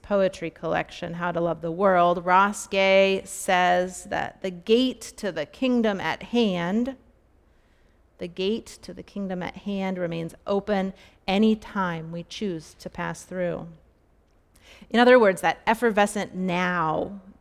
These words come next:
this moment, today, the only moment we truly have, can always be unpacked, opened, met, seen.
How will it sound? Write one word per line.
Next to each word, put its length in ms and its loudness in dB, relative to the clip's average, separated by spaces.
this 560 0
moment, 720 -2
today, 880 2
the 120 -4
only 280 4
moment 380 2
we 100 -6
truly 380 -2
have, 720 -4
can 140 -2
always 460 6
be 240 -6
unpacked, 680 -4
opened, 720 -2
met, 640 -4
seen. 720 -4